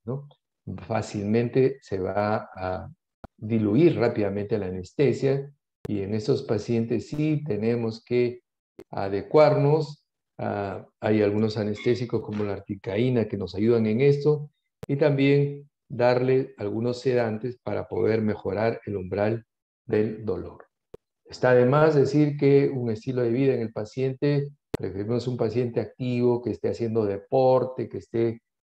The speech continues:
eh, constantemente moviéndose, a un paciente que esté totalmente sedentario, es decir, que esté sentado, echado y no haga ningún tipo de actividad.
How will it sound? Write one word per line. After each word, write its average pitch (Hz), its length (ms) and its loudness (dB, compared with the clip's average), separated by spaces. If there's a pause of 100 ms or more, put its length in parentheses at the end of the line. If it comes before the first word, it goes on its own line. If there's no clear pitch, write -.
(180)
eh, 104 540 -4 (200)
constantemente 117 880 2
moviéndose, 131 560 0
a 120 60 0
un 120 160 -4
paciente 120 580 -4
que 131 100 -12
esté 123 420 -6 (840)
totalmente 107 680 -2
sedentario, 95 720 -4
es 98 120 -4
decir, 113 240 -4 (200)
que 107 100 -10
esté 101 240 -6
sentado, 107 640 0
echado 113 680 0 (180)
y 127 160 -4
no 127 260 2
haga 117 320 0
ningún 107 300 -6
tipo 107 260 -6
de 92 80 -4
actividad. 90 400 -16